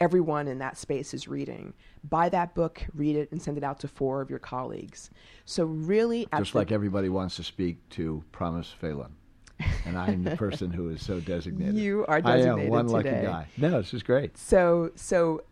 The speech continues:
Speaker 1: my, my passion around this is
Speaker 2: Uh-huh.
Speaker 1: I want, I want people to know and have success in plain sight.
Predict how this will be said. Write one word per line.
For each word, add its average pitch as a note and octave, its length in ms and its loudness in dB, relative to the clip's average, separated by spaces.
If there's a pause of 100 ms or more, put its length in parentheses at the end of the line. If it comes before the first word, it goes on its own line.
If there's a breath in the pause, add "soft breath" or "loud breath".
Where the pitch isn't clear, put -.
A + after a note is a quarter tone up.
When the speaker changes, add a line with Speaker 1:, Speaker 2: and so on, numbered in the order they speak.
(140)
Speaker 1:
my, G3 380 2
my F3+ 240 -2
passion C#3 480 -2
around C3+ 360 -4
this B2+ 240 -6
is A2+ 80 -4
Speaker 2:
Uh-huh. C3 240 2 (600 loud breath)
Speaker 1:
I F#3+ 100 6
want, A#3 280 2 (160)
I E3+ 80 2
want F3+ 240 -2
people G#3+ 360 0
to F3+ 200 -6
know D#3 480 0
and C#3+ 140 -8
have C#3 300 -4
success - 720 -2
in C3+ 160 -4
plain C#3 320 -6
sight. A#2+ 380 -6